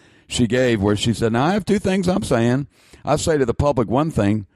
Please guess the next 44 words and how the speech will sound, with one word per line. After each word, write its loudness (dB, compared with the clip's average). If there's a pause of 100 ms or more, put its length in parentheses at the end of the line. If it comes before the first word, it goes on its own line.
but 2
I 2
say 0
to 0
y'all 0
another 0
whole 0
different -4
thing. 0 (180)
So -4
don't 0
pay 0
any 0
attention -2
to -2
what -2
I'm -4
telling -2
the -4
public. -2 (200)
Listen -2
to 0
what 2
I'm 0
telling -2
you 0
now." 0
Then -4
she -8
goes -2
into -6 (340)
talking -2
about 0
how 0
she's -4
just -2
totally 0
prostituted 0
herself 0
to 2
Wall 0
Street. -4 (380)
So, -2
um, 2